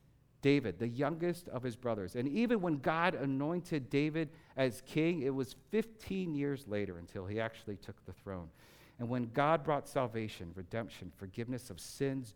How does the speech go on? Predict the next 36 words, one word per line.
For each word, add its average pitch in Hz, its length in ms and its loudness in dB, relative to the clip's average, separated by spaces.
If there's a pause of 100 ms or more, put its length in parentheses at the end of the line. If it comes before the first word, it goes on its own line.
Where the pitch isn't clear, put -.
justice, - 520 -10
and 104 180 -6
righteousness, 131 720 -4 (380)
he 160 180 4
began 135 560 2
with 123 140 -6
himself, 117 540 -2
not 123 220 2
as 120 140 0
mighty, 123 300 0
mighty 117 260 -2
God, 110 420 0 (240)
not 131 200 4
as 135 140 2
everlasting 127 640 0
king 120 320 0
and 110 180 -4
ruler 117 200 -2
of 110 80 -6
authority, 110 420 -6 (260)
but - 240 -4
came 123 320 -4
down 107 260 -4
to - 200 -10
us 95 180 -8
as 98 140 -12
a 92 60 -10 (120)
vulnerable, 101 600 -6
vulnerable 90 540 -10 (300)
babe. 90 240 -6
Because - 240 -12
when 92 240 -10
God 127 480 -4 (340)
does 110 460 -6 (160)
something 107 680 -10 (120)
big, 117 320 -6